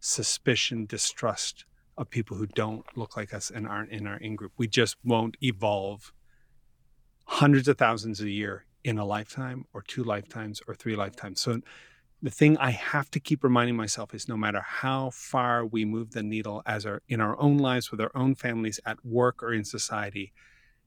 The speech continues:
it isn't enough. It won't be where we need to be a hundred thousand years from now, 'cause we need that time to evolve. But it's movement and it's critical.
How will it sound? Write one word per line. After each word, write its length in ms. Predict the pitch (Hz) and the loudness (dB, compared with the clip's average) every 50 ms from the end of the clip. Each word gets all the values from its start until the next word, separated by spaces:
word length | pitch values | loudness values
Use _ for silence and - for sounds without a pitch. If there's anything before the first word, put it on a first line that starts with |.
| _ _ _ _ _ _ - | _ _ _ _ _ _ 4
it 200 | - 135 131 - _ - | 6 6 6 6 _ 0
isn't 480 | - 139 131 120 113 120 120 117 - - _ _ _ _ _ - | 4 4 6 6 4 0 -2 -4 -8 -14 _ _ _ _ _ -2
enough. 640 | 120 113 110 110 117 113 104 - - - - - _ _ _ _ _ - | 0 0 2 2 0 0 -2 -4 -12 -16 -20 -20 _ _ _ _ _ 0
It 140 | - 135 143 | 0 0 0
won't 400 | 143 113 120 123 131 143 - - | 2 2 4 4 4 2 0 -2
be 120 | - 131 117 | -2 0 2
where 200 | 110 117 117 113 | 4 4 4 4
we 140 | 107 113 107 | 2 0 -2
need 220 | 110 110 110 104 | -2 -4 -4 -6
to 100 | - 104 | -8 -4
be 240 | 98 117 110 104 101 | -2 -2 0 0 -2
a 60 | 98 | -4
hundred 260 | - - 123 107 98 | -4 -4 -4 -4 -2
thousand 340 | - 117 107 101 - 113 104 | -2 -2 -2 -2 -4 -8 -8
years 200 | 101 101 107 - | -6 -6 -8 -8
from 140 | - - 127 | -6 -6 -4
now, 260 | 123 120 127 143 151 _ _ _ _ _ _ | -4 -2 -4 -4 -6 _ _ _ _ _ _
'cause 240 | - 123 110 - | 0 0 0 2
we 120 | 120 117 113 | 0 2 2
need 260 | 113 113 113 113 107 | 4 4 2 0 2
that 200 | 110 107 - - | 0 -2 -2 -2
time 280 | - - - 113 104 101 | -10 -8 -6 -6 -6 -6
to 120 | - - 110 | -6 -6 -6
evolve. 540 | 101 92 98 101 92 95 101 123 135 - _ - - - - - - - - _ _ _ _ _ _ _ _ _ _ _ _ _ _ _ _ _ _ _ _ _ _ | -6 -2 -2 -2 0 0 -2 -4 -6 -10 _ -20 -20 -20 -20 -20 -20 -20 -20 _ _ _ _ _ _ _ _ _ _ _ _ _ _ _ _ _ _ _ _ _ _
But 140 | 131 113 107 | 6 6 6
it's 180 | 101 - - | 4 -2 0
movement 460 | - 120 131 127 - 110 98 92 - _ _ _ _ _ - | 2 4 4 2 2 -2 -10 -10 -12 _ _ _ _ _ -10
and 140 | - 107 107 | -8 -8 -8
it's 140 | 110 - - | -8 -10 -12
critical. 640 | - _ - - - 135 117 117 - - - - - | -14 _ -12 2 2 2 2 2 -4 -8 -18 -18 -18